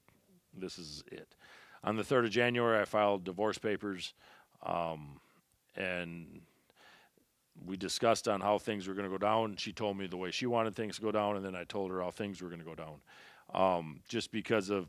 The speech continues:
personal stuff that we had going on, not that I was a dick, but because, um, of what she did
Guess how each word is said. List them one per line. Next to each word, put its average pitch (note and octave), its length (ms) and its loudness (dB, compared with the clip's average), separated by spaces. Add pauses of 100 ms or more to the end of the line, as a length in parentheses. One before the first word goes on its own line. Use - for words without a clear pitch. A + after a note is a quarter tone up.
(140)
personal A#2+ 340 0
stuff A2+ 220 0
that A2+ 140 0
we A2+ 80 2
had G#2+ 120 2
going G#2+ 220 2
on, A2 180 4
not G2 200 0
that F#2+ 100 -4
I F#2 80 -2
was F2 140 -4
a E2 60 -12
dick, A2 360 0 (420)
but G2+ 320 4 (960)
because, F#2+ 760 0 (380)
um, E2 520 -4 (340)
of F2 140 -6
what G2+ 260 -2
she G#2 160 -4
did A2+ 400 -2